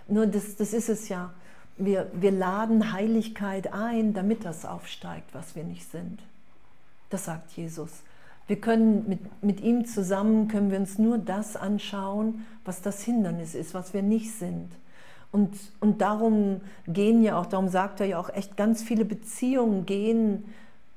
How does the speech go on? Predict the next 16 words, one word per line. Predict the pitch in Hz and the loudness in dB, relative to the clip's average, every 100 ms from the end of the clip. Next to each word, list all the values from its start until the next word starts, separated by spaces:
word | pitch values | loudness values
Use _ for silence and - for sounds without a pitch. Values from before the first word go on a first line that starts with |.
| - | -8
auseinander. | 202 190 202 190 185 175 160 165 - - - - - - - - - - - - | -6 0 0 0 0 -2 -4 -8 -12 -16 -18 -18 -16 -16 -16 -18 -18 -18 -18 -12
Gerade | 185 196 190 | -4 0 2
wenn | 180 214 240 | 4 4 4
wir | 208 170 | 2 0
Heiligkeit | 185 185 185 165 - 185 180 - | -4 -4 -4 -6 -8 -6 -6 -6
einladen, | 185 226 220 185 190 180 | -2 2 2 2 -2 -2
weil | 208 277 240 | -2 -2 -2
alles | 180 180 175 | -2 -4 -6
aufsteigen | - 170 175 - 160 160 185 | -8 -8 -10 -8 -6 -4 -4
muss, | 180 180 190 | -4 -4 -2
weil | 202 254 233 240 - - | 0 2 2 0 -12 -6
die | 202 | -2
ganze | 175 185 190 - 196 | 2 2 0 -2 -4
Abwehr | 170 185 - 185 175 175 175 - - - | -4 -8 -4 -2 -2 -2 -6 -12 -18 -8
aufsteigen | 185 180 - 170 170 175 | -6 -6 -10 -8 -6 -4
muss. | 170 165 | -4 -6